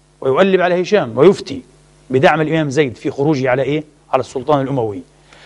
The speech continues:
وقضيته في أمر زيد بن علي مشهورة، وفي حمله المال إليه وفتياه الناس سرا في وجوب نصرته والقتال معه، معروف، رجل ثائر أبو حنيفة. وكذا، ولذلك أبو حنيفة، شفته؟ أبو حنيفة بالذات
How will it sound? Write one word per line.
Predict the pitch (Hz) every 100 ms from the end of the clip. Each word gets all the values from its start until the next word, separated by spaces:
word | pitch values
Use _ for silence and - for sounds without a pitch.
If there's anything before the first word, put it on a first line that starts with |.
| - -
وقضيته | 165 165 175 175 226 233
في | 190 220
أمر | 202
زيد | 165 220 190
بن | 180
علي | 131 160 196
مشهورة، | 180 170 - 190 196 143 170 - - _ _
وفي | 151 131 180
حمله | - 262 226
المال | 214 208 240 214
إليه | 175 185 185 123 - - -
وفتياه | 165 175 - 226 208
الناس | 202 233 247 -
سرا | 180 254 226 185
في | 139
وجوب | 190 180 214
نصرته | 202 196 226 208
والقتال | 208 202 190 180 147
معه، | 110 95 98 _ _
معروف، | 110 226 - _ _ _ _ _ -
رجل | 220
ثائر | - 240 208
أبو | 135
حنيفة. | 156 123 98 - _ _ _ - -
وكذا، | - 147 165 -
ولذلك | 156 165 175 -
أبو | 185
حنيفة، | 175 190 175
شفته؟ | 175 - 247 262 -
أبو | 143
حنيفة | 143 202 208
بالذات | 196 170 156 147